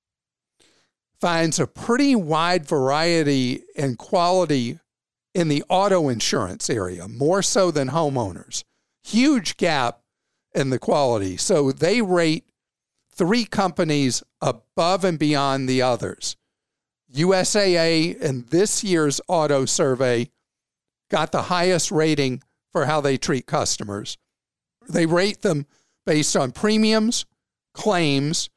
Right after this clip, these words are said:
service, and they also do something called policy review, but the, the ones that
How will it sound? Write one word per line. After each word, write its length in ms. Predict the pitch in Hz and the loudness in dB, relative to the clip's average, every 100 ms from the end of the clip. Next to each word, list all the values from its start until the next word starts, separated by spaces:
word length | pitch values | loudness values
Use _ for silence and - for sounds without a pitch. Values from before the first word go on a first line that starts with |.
| _ _ - | _ _ -6
service, 760 | - 185 185 180 180 - - _ _ _ _ _ _ _ - | 0 2 4 4 2 0 -4 _ _ _ _ _ _ _ -4
and 580 | 180 151 143 139 135 - 311 - _ _ | 0 2 2 0 -2 -6 -12 -20 _ _
they 160 | 151 147 | 0 2
also 280 | 185 - 160 | 2 0 0
do 140 | 156 | 0
something 240 | 147 156 131 | 0 0 0
called 240 | 139 - | -2 -2
policy 500 | 170 156 151 - 143 | 0 0 0 0 0
review, 360 | 123 123 123 123 | 0 0 0 0
but 260 | 139 - | -2 -2
the, 220 | 139 135 - _ _ _ - | -4 -4 -6 _ _ _ -2
the 100 | 151 | 0
ones 360 | 175 180 156 | 2 0 0
that 200 | 170 135 | 0 0